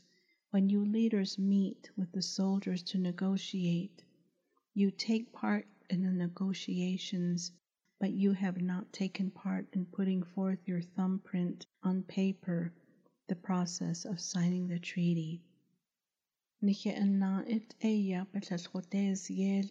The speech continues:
beniye atchanahoa. Akonde alchinina shelchinigi e dobelchotes yelda.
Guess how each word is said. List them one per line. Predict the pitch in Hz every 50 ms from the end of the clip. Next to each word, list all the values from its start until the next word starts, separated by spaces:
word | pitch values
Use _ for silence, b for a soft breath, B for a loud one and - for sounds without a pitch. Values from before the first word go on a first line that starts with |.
| -
beniye | 190 180 180 180 175 175 180 185 185 190 185 - - -
atchanahoa. | 190 - - - - - 180 170 - 185 170 165 175 196 202 - - - 202 202 202 - _ _ _ _ _ _ _ _ _ _ _ _ _ _ _ _ -
Akonde | 214 208 - - - - 190 190 190 185 190 - -
alchinina | 220 202 - - - - - - 202 202 202 202 196 196 202 202
shelchinigi | 196 - - 208 208 202 - - - - 214 208 202 202 208 202 - 208 208 208 208 202 _ _ _ _ _ _ _ _ _ _
e | 202 208 208 208
dobelchotes | 208 - 185 180 175 175 185 - - 202 170 - 196 185 - - 190 190 196 190 185 - - 190
yelda. | 185 185 185 185 180 180 180 - - 170 170